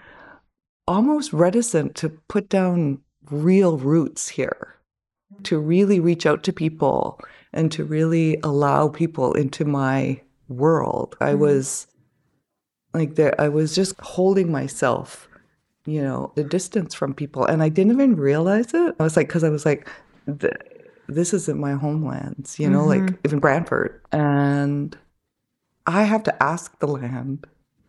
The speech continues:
Speaker 1: if I'm okay, if I can be here.
Speaker 2: Mm-hmm.
Speaker 1: And I was just like, so I just put tobacco down and I went for walks and I was just like, "Is it okay for me to be here?"
Speaker 2: Mm-hmm.
Speaker 1: You know, and can I accept this as my home?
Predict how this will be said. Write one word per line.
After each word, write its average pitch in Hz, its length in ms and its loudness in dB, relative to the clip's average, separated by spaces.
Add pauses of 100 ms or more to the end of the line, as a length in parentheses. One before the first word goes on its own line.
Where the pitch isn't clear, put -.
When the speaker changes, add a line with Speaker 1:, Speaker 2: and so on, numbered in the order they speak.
(300)
Speaker 1:
if 165 160 -2
I'm 165 220 2
okay, 185 360 -2
if 147 240 -2 (120)
I 139 40 -8 (120)
can 147 240 -4
be 160 200 -4
here. - 340 -8 (260)
Speaker 2:
Mm-hmm. 190 400 4 (240)
Speaker 1:
And 151 120 0
I 139 120 0
was 143 180 -2
just - 220 -6
like, - 340 -4 (640)
so 170 200 0
I 156 120 2
just 156 320 -4
put - 240 -2
tobacco 131 440 -4
down 139 460 -2
and 131 140 -8
I 135 40 -10
went 135 220 -6
for 135 120 -6
walks 127 580 -6
and 139 120 -6
I 131 60 -6
was 135 160 -10
just - 220 -12
like, 143 400 -12 (100)
"Is 175 140 -4
it 247 160 0
okay 247 280 -4
for 233 160 -6
me 185 220 0
to 185 140 -10
be 156 300 -4
here?" - 320 -12 (440)
Speaker 2:
Mm-hmm. 175 380 -2 (260)
Speaker 1:
You 147 200 -8
know, 143 260 -6
and 147 420 -8 (200)
can 175 200 2
I 214 140 2
accept 165 500 -4
this 139 260 -10
as 135 160 -2
my 139 160 2
home? 139 340 -2